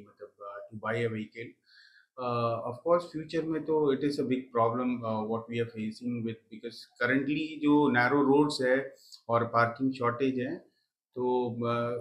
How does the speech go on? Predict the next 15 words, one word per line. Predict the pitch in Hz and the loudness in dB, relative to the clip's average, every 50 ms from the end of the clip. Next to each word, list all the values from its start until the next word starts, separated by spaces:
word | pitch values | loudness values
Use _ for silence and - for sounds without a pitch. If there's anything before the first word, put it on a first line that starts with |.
| - 127 123 117 123 | -8 -10 -12 -6 -2
we | 131 131 131 131 | 0 0 2 2
have | 139 135 - - | 0 -2 -2 -4
to | 160 - | -8 -2
come | - 135 135 135 131 | 0 0 0 2 2
over | 135 131 127 123 | 2 2 2 0
it, | 139 139 - 135 | 0 -2 -4 -4
it | 127 131 | -2 0
will | 131 131 131 | -2 -2 0
be | 139 135 123 | -2 -2 -2
a | 117 | -4
become, | 113 113 135 131 127 123 120 120 117 120 120 | -4 -4 -4 -4 -2 -2 -2 -4 -4 -8 -6
it | 113 127 | -4 -4
will | 127 127 123 | -4 -4 -6
become | 113 117 139 139 139 | -8 -8 -6 -4 -4
a | 123 | -4